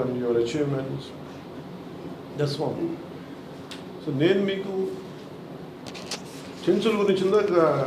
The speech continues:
I never realized, uh, Imran ji was there on that day, I forgot. And, uh, thank you for, uh, reminding me the experience of, um, Honorable, uh, Minister for Civil Supplies,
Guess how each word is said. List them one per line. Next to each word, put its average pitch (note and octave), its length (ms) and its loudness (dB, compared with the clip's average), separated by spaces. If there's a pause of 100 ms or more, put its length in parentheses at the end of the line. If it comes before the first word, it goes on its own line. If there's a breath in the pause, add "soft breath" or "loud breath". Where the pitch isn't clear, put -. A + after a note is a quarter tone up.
(140)
I B2+ 80 0
never G3+ 180 8
realized, G3+ 380 6
uh, D3 160 8
Imran F3 300 4
ji F3+ 120 2
was D#3 180 8
there D#3+ 180 8
on D3+ 120 6
that C#3+ 160 4
day, C#3 160 2
I - 80 4
forgot. C#3 400 2 (680)
And, C#3 260 0
uh, B2 60 4 (100)
thank F3 180 4
you G#3 120 4
for, G3+ 80 8 (200)
uh, B2+ 260 6
reminding F3 360 6
me F3 100 8
the D#3 100 6
experience E3+ 480 4
of, - 60 2 (180)
um, A2+ 120 0 (840)
Honorable, D#3 380 6 (160)
uh, A2 180 4 (520)
Minister E3 420 6
for C#3+ 80 6 (100)
Civil D3 260 4
Supplies, - 380 2